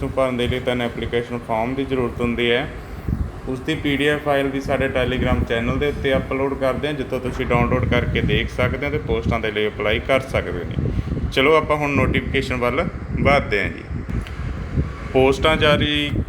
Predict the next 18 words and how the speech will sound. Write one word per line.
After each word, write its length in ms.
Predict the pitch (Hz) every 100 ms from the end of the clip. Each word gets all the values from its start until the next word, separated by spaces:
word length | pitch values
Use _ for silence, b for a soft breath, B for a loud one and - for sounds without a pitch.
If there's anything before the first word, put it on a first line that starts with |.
| - - - - -
ਪੋਸਟ 320 | 143 147 151
ਸੰਬੰਧੀ 300 | 147 143 143
ਨੋਟੀਫਿਕੇਸ਼ਨ 540 | 147 143 139 143 147
ਜਾਰੀ 220 | 139 135 135
ਕੀਤਾ 360 | 139 135 139
ਗਿਆ 180 | 139 139
ਜੀ 180 | 135 143 131
ਗਵਰਨਿੰਗ 440 | 127 127 139 147
ਬਾਡੀ 380 | 123 120 113 131
ਡੀ 200 | 127 120
ਏ 60 | 127
ਵੀ 160 | 135 135
ਕਾਲਜ 300 | 120 117 120
ਬਠਿੰਡਾ 460 | 127 - 123 113 98
ਦੇ 100 | 95
ਵੱਲੋਂ, 340 | 90 87 92
ਜੋ 160 | 98 113
ਕਿ 220 | 131 127